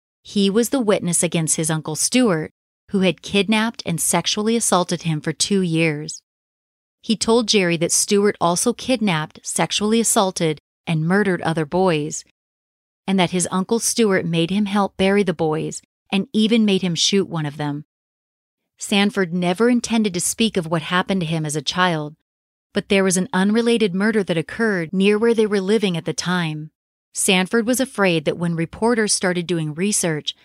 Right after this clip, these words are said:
they would find out about him and it would be all over the papers. He decided if the story was going to come out, his sons should hear it directly from him.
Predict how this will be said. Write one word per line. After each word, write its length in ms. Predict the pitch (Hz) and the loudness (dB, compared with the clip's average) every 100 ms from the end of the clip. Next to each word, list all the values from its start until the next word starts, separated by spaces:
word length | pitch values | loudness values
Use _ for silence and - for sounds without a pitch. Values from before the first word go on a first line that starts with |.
| _ _ | _ _
they 160 | 180 170 | 0 2
would 140 | 214 | 0
find 260 | - 226 226 | 0 0 2
out 180 | 233 247 | 2 2
about 280 | 208 165 151 | 2 0 -2
him 420 | 165 151 151 160 - | -4 -4 -6 -8 -4
and 120 | 180 | -2
it 80 | 170 | -2
would 100 | 175 | -4
be 180 | 190 - | -4 -2
all 260 | 180 175 185 | -2 0 0
over 300 | 196 185 165 | -2 -2 -2
the 80 | 151 | -6
papers. 680 | - 170 156 151 147 - - _ _ _ _ _ _ _ | -4 -6 -4 -6 -6 -8 -12 _ _ _ _ _ _ _
He 260 | - 214 208 | -4 -2 0
decided 540 | 240 - 214 175 156 | 0 0 2 0 -2
if 100 | 160 | -4
the 80 | 160 | -4
story 360 | - 175 180 | -4 -2 -2
was 140 | 190 170 | -2 -4
going 300 | - 170 196 | -4 -2 0
to 60 | 226 | -2
come 240 | 220 233 | 0 0
out, 320 | 190 160 151 _ _ _ | 2 -2 -6 _ _ _
his 180 | - 175 | -4 -2
sons 540 | - 240 220 165 - | 0 2 2 -2 -4
should 180 | - 180 | -4 -4
hear 200 | - 202 | -2 0
it 120 | 180 | 0
directly 480 | 175 156 160 160 208 | -4 -4 -4 -2 -2
from 200 | - 170 | -2 -4
him. 440 | 156 180 160 151 | -2 -2 -2 -6